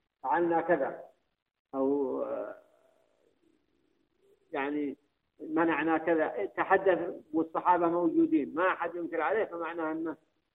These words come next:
أنه يروي أو يتحدث عن شيء عن رسول الله صلى الله عليه وعلى آله. لكن إذا أنكر عليه أحد، قال، يعني مثل في حق المسح على الخفين، عندما روى أبو هريرة المسح على الخفين، قالت عائشة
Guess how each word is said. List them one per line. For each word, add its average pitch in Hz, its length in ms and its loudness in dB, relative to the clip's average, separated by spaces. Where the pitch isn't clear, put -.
أنه 151 260 -2
يروي 160 500 4
أو 139 100 2
يتحدث 143 520 -2
عن 147 180 -4
شيء 202 300 2
عن 147 180 -4
رسول 165 360 4
الله 139 280 2
صلى 131 260 0
الله 123 140 -6
عليه 123 180 -4
وعلى 120 240 -4
آله. 120 120 -12
لكن 156 200 -8
إذا 170 200 0
أنكر 156 300 -4
عليه 143 340 0
أحد، 196 240 -2
قال، 139 260 -4
يعني 131 140 0
مثل 143 300 0
في 139 120 0
حق 139 100 -2
المسح 139 680 0
على 131 160 0
الخفين، 135 500 -4
عندما 131 340 -2
روى 135 260 4
أبو 135 240 -4
هريرة 135 320 0
المسح 139 300 -6
على 127 120 -4
الخفين، 131 520 -12
قالت 143 220 -6
عائشة 160 460 -2